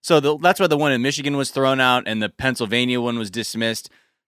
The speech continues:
because, like, they were like, "This is dumb. Like, what does this even mean? 'Cause we're not arguing that you don't have access. We all have access, and we're agreeing, both parties, both campaigns are agreeing to a number of observers that can enter."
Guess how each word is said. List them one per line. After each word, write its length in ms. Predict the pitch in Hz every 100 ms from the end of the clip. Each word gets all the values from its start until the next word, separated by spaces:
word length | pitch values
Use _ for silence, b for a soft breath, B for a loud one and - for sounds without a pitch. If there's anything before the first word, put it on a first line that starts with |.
| _
because, 280 | 147 160 139
like, 200 | 143 -
they 120 | 143
were 100 | 143
like, 200 | 131 104
"This 180 | 139 -
is 120 | 101
dumb. 480 | 82 104 110 120 123
Like, 200 | 117 101
what 100 | 117
does 100 | 127 123
this 140 | 113
even 220 | 120 98
mean? 220 | 92 107 113
'Cause 120 | 110
we're 60 | 107
not 200 | 127 -
arguing 380 | 110 123 110 101
that 140 | 92
you 180 | 90 101
don't 120 | 107
have 140 | 101 90
access. 420 | 107 127 101 92
We 60 | 113
all 100 | 117
have 200 | 110 92
access, 540 | 104 127 - 87 95
and 120 | 98 104
we're 80 |
agreeing, 460 | 104 85 110 117 95
both 340 | - 120 123
parties, 440 | - 123 135 101 98
both 260 | 92 117 117
campaigns 480 | 123 104 110 127 104
are 60 |
agreeing 220 | 92 104 104
to 100 | 98
a 40 |
number 360 | 90 101 101 98
of 140 | 90
observers 540 | 85 80 104 117 92
that 140 | 92 87
can 100 | 87
enter." 340 | 87 92 101